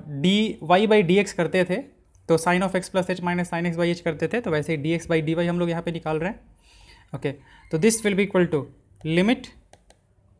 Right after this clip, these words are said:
h tending to zero।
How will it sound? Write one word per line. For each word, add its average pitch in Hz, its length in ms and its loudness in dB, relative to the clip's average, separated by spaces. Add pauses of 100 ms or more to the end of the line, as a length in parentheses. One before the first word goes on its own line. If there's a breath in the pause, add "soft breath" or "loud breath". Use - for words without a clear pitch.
(1700)
h 196 180 0
tending 196 300 2
to 185 80 0
zero। 139 220 0